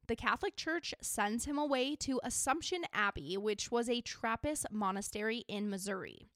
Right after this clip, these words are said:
This Trappist monastery seems to be a home to monks within the Catholic Church. A monk is a member of a religious order who lives a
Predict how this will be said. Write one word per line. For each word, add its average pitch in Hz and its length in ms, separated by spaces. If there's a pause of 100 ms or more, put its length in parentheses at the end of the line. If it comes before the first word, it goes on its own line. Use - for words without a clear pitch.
(560)
This 311 200
Trappist 277 460
monastery 240 680
seems 240 380
to 233 120
be 226 360
a 220 120
home 208 380
to 202 360
monks 254 520
within 220 280
the 208 80
Catholic 190 440
Church. - 600 (460)
A 262 80
monk 277 280
is 285 140
a 277 80
member 220 420
of 226 140
a 214 120
religious 214 600
order 214 380
who 214 160
lives 214 320 (160)
a 214 240